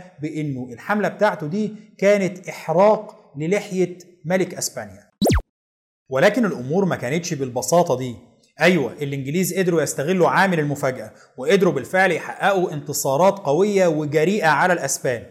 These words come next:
ولكن ده ما كانش معناه إن هم حطموا القوة البحرية بتاعت أسبانيا، أو إنه الانتصارات بتاعتهم دي هتضعف أسبانيا أو تثنيها عن فكرة غزو إنجلترا. طبعًا العكس اللي بيحصل،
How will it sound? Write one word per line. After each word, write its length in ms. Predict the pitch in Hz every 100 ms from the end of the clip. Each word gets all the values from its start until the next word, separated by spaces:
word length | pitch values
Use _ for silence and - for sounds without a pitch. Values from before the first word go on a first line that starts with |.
| _ _ _ -
ولكن 280 | 165 185
ده 80 | 151
ما 60 | 202
كانش 260 | 190 185 156
معناه 400 | 110 135 202 208 - -
إن 120 | 135
هم 240 | 147 202
حطموا 560 | 175 - 139 - 220 202
القوة 280 | - 208 202
البحرية 360 | 143 - 180
بتاعت 300 | 202 196 185
أسبانيا، 560 | 156 - 214 208 120 - - -
أو 120 | 135 180
إنه 140 | 214
الانتصارات 540 | 180 151 143 156 190
بتاعتهم 520 | 185 165 156 208 165 151
دي 280 | 214 214 - -
هتضعف 520 | 151 151 262 208 185 -
أسبانيا 480 | 156 - 226 240 233
أو 200 | 214 185
تثنيها 520 | 175 170 190 226 208
عن 220 | 202 160
فكرة 420 | 147 220 214 185 147
غزو 260 | 214 196
إنجلترا. 460 | 175 156 170 135 101 - _ _ -
طبعًا 400 | 185 180 180 - - 135
العكس 360 | 131 190 -
اللي 100 | 175
بيحصل، 360 | 156 190 -